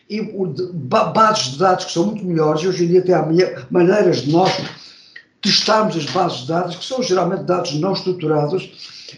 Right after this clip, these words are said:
eh, para analisar e, portanto, esses dados têm que ser filtrados, têm que ser realmente armazenados de maneira que as pessoas possam utilizar quando têm que fazer decisões. Mas, eh, é, é algo que é dinâmico, algo que é multidimensional e dinâmico, que está a mudar permanentemente.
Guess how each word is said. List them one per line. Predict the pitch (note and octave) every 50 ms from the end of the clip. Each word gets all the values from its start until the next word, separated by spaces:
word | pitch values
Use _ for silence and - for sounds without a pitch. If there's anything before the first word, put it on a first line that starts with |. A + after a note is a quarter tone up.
| - -
eh, | G#3 G3+ G3+ - - -
para | - A3 G#3+ G#3 G3+
analisar | G3 G3 G3+ F3+ F3 D3 B2 D3 D3+ E3+ F#3 F#3+ G3+
e, | G3 F#3+
portanto, | - - A3+ A3 A3 - - - _ -
esses | C4 B3+ - - - -
dados | G#3+ G3+ - - -
têm | G3 G3
que | - -
ser | - G3+ F#3+
filtrados, | - - A3 A3+ G3+ - F#3+ F3+ E3+ E3 D#3 - F#3+ F3 - - - - - - _ -
têm | A3+ A3+
que | A3+ A3+
ser | - - A3 A3 G#3+
realmente | G#3+ G#3 F#3+ G3+ G3+ F#3+ G3+
armazenados | G3 F#3+ F#3+ F#3+ F3 D3 D3+ E3+ F3 F3+ F#3 F3+ - - - - - - - -
de | A3+
maneira | A3+ A3+ G#3 F3+ F#3 F3+ F3+ G3
que | - -
as | F3+ -
pessoas | - - G#3 G3 -
possam | - - G3+ E3+ - - G3 F#3
utilizar | E3 E3 F3+ E3 C#3 D3+ F3+ F#3+ - - - - - -
quando | - F3+ F3+ F3+
têm | G3 F#3+
que | - -
fazer | E3 D3 F3 F3+
decisões. | - - - F3 D3+ B2 C3+ B2+ A#2 - - - - - - - - - - - - -
Mas, | - A#3 B3+ B3+ - - - - - _ -
eh, | - G#3 G#3 - - - A3
é, | A#3+ A#3+ A#3+ - A3+ G3+
é |
algo | G3 G#3 A#3+ A#3+ A#3+ A3+
que | - - - A3 A3
é | G#3+
dinâmico, | A3 G#3+ A3+ G#3+ G#3+ G#3 G3 E3+ D#3+ D3+ - - -
algo | - G#3 A#3 A3+ A3+
que | - G#3+
é | G3+
multidimensional | G#3 G#3+ G#3 G3+ G3+ E3 F3+ F3+ F#3 E3+ - - F3 F#3 G3+ G#3+ G#3 - - F#3+
e | F#3
dinâmico, | D#3+ A3 G3+ G3 F3 E3+ E3 E3+ E3 -
que |
está | - - F#3+ F#3+
a | F#3 F3+
mudar | F3 E3 F#3+ F#3+ F#3 -
permanentemente. | - F3 F3+ F3+ F#3+ F#3+ F#3 E3 E3+ E3+ D#3+ C#3+ C#3 - -